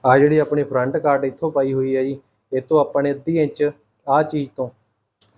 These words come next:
ਆਹ ਗਲੇਜ ਤੋਂ ਪਿੱਛੇ ਰੱਖ ਕੇ ਹਲਕੀ ਹਲਕੀ ਥੱਲਿਓਂ ਮੇਲ ਦੇਣੀ ਹੈ। ਬਾਕੀ ਸੇਮ ਕਟਾਈ ਆਪਾਂ ਨੇ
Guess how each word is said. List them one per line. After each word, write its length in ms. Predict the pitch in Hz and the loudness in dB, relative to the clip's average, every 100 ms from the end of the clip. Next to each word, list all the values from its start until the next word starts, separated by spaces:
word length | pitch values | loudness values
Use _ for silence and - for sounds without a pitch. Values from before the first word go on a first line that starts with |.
| 135 | 2
ਆਹ 100 | 143 | 2
ਗਲੇਜ 360 | 139 135 127 127 | 4 2 0 -2
ਤੋਂ 160 | 160 165 _ _ _ | -6 -6 _ _ _
ਪਿੱਛੇ 260 | 139 139 139 | -10 -6 -2
ਰੱਖ 240 | 143 139 | 0 -2
ਕੇ 140 | 147 180 - _ _ - | -4 -6 -8 _ _ -2
ਹਲਕੀ 320 | 131 135 156 | -2 0 0
ਹਲਕੀ 240 | 147 139 151 | 0 -2 -4
ਥੱਲਿਓਂ 280 | 135 139 | -2 -2
ਮੇਲ 320 | 170 139 120 113 | 0 -2 -2 -4
ਦੇਣੀ 280 | 110 107 | -4 -6
ਹੈ। 60 | 113 - - - - - - - _ - - - _ _ _ _ _ - - - - - _ _ _ - - - - - _ - - - - - - 127 | -8 -10 -12 -16 -14 -16 -18 -20 _ -8 -6 -8 _ _ _ _ _ -14 -14 -16 -20 -20 _ _ _ -12 -8 -8 -10 -14 _ -8 -6 -6 -12 -14 -2 2
ਬਾਕੀ 280 | 123 - 139 | 2 0 0
ਸੇਮ 300 | 135 135 143 | 2 2 2
ਕਟਾਈ 340 | 147 131 127 | 0 0 0
ਆਪਾਂ 300 | 123 - 123 | -2 -2 -2
ਨੇ 140 | 135 | -2